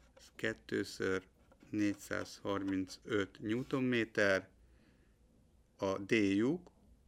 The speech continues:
tehát a csavarkör, a csavarlyukkör átmérője nulla egész tizenkettő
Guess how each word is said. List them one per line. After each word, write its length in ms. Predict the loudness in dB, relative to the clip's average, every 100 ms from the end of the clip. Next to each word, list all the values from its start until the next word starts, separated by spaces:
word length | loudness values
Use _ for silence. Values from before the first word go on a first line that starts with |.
| _ -20 -14
tehát 220 | -8 -6
a 60 | -6
csavarkör, 760 | -2 0 2 0 -2 0 0 -2 _ _ -20 -20 -20 _ _
a 400 | -4 0 0 -2
csavarlyukkör 760 | -2 0 2 2 0 -2 0 2
átmérője 800 | 2 0 0 0 0 0 -2 -4 -2
nulla 240 | 2 4
egész 340 | 2 -2 -4
tizenkettő 2250 | -4 -2 0 -2 -4 -12 _ -20 -20 -20 -20 _ _ -18 -4 -4 -4 -10 -6 0 2 2 -2